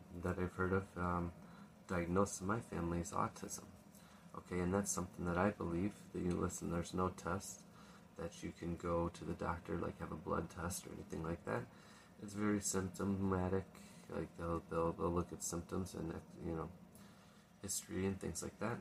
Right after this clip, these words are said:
and, uh, diagnose it. And, you know, looking back on a lot of my behavior and things I've done and, uh, my thought processes and successes and failures I've had, I think it's pretty safe to say that I sit in that,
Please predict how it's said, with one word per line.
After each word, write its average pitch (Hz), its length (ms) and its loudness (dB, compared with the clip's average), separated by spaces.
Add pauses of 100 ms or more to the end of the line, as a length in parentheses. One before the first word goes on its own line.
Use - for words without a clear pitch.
(120)
and, 87 320 2
uh, 87 220 6
diagnose 95 600 2
it. - 100 -8 (100)
And, 85 240 0 (460)
you 90 80 2
know, 87 80 6
looking 87 300 4
back 87 260 2
on 82 80 -2
a 82 60 0
lot 85 220 4
of 87 100 -6 (1600)
my 90 180 4
behavior 87 800 2
and 82 300 2
things 87 260 2
I've 85 180 0
done 92 300 4
and, 82 320 -2
uh, - 300 -6 (100)
my - 120 -6 (100)
thought 80 240 0
processes 85 840 -2
and 78 180 -4 (260)
successes 87 720 0
and 90 120 0
failures 82 500 2
I've 87 160 -2
had, 101 260 0 (520)
I 92 40 -6
think 90 240 -4
it's - 140 -6
pretty 85 220 -2
safe 85 280 -6
to - 80 -10
say - 240 0
that - 160 0
I - 80 4
sit - 240 0
in - 140 2
that, - 160 2